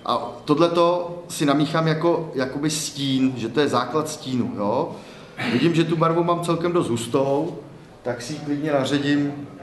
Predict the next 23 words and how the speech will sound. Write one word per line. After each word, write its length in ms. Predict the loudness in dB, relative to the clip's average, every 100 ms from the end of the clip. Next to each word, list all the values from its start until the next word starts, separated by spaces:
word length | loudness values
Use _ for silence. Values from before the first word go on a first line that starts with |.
| -4
lněným 440 | 2 4 4 6
olejem. 260 | 6 4 2 -4 -10 -14 -18 -18 -4
Lněný 320 | 2 4 6
olej 460 | 6 6 6 4 2 -2 -8 -10 0
je 100 | 4
dobrá 360 | 4 4 4 2
věc, 640 | 4 4 4 2 -2 -10 -14 -20 -20 -20 -20 -20 -20 -20 -20 -10 0
eh, 500 | 4 6 6 4 0 -6 -12 -16 -18 -20 -20 -20 -20 -20 -18 -2
když 280 | 2 2
nemůžete 400 | 2 2 2 2
něco 260 | 2 2 0
pořádně 500 | 0 0 0 2 2
do 120 | 4
roviny 300 | 4 4 2
natřít, 600 | 2 0 -6 -8 -10 -14 -18 -20 -20 -20 -16
že 120 | -4
ta 100 | 0
barva 240 | 2 4
je 60 | 2
moc 120 | 2
hustá, 420 | -2 0 -2 -2 -6 -12 -18 -10
ta 100 | -4
olejovka 400 | 0 2 0 -4